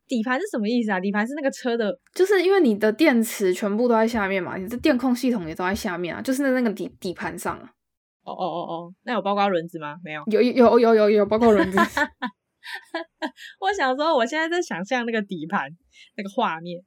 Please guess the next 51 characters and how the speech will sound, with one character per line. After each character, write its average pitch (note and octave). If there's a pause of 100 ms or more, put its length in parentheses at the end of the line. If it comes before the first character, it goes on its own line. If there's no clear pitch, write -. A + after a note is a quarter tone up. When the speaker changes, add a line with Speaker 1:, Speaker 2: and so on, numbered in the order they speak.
(200)
Speaker 1:
等 F#3
于 G3+
说 A#3+
有 A3+
点 G3+
像 G#3+
是 G#3+
电 G3+
脑 D3+
的 D3+
C F#3
P F3+
U F3
的 E3+
感 -
觉。 - (280)
Speaker 2:
呃， G#3 (440)
电 C#4
脑 F#3+
的 F3+
主 F#3
机 G#3
板 F3
的 D3+
感 D#3
觉， -
但 A#3+
主 A#3+
机 A#3
板 G#3
上 G#3+
面 G#3+
你 F3+
要 F3
插 F#3
什 G3+
么 D3
东 E3
西， F3
你 E3+
可 F3+
以 -
自 F3
己 D#3+
决 -
定。 - (220)
Speaker 1:
哦， D#4+
好， D#3
这 G#3
样 B3
讲 E3+